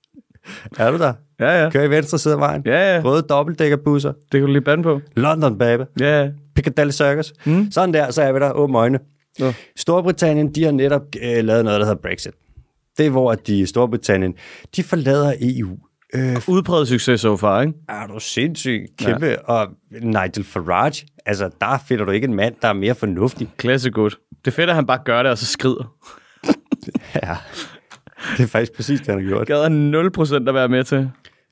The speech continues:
Speaker 1: Det er ligesom, han har ikke engang pisset i sine egne bukser. Han har pisset på alle andres bukser,
Speaker 2: Ja.
Speaker 1: for at være sådan, "Så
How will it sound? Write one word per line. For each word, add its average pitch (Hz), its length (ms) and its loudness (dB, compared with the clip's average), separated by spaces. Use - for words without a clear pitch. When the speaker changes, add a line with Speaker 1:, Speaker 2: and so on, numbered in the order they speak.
Speaker 1:
Det 113 60 2
er 120 40 0
ligesom, 135 280 0
han 120 120 -2
har 127 60 2
ikke 160 80 2
engang - 260 -2
pisset 117 260 0
i - 40 -6
sine 95 140 -6
egne 110 180 0
bukser. 107 280 -2
Han 107 100 -4
har 107 140 0
pisset 143 260 0
på - 60 -14
alle 147 240 2
andres 113 240 -2
bukser, 110 420 -2
Speaker 2:
Ja. 117 60 2
Speaker 1:
for - 120 0
at 107 60 2
være 104 80 2
sådan, 98 200 -8
"Så 180 180 -2